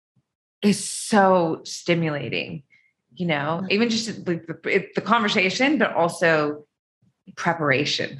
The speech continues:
Speaker 1: for it, like, taking deeper
Speaker 2: Yeah.
Speaker 1: dives into the individual's work is such a joy for me. So I,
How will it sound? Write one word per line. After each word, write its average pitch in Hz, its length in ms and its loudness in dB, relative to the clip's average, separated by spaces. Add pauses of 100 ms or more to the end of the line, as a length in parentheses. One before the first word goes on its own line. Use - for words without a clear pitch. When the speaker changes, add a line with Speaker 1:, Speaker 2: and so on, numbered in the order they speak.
Speaker 1:
for 147 160 -2
it, - 240 -2 (200)
like, 165 160 0
taking 196 400 2
deeper 156 320 2
Speaker 2:
Yeah. 170 100 0
Speaker 1:
dives 147 640 2
into 156 800 0 (360)
the 165 80 2
individual's 151 960 0 (220)
work 151 340 4
is 143 160 -2
such 165 220 0
a 156 80 -2
joy 143 460 2
for 143 200 -4
me. 135 240 -2
So 139 400 -2
I, 208 500 2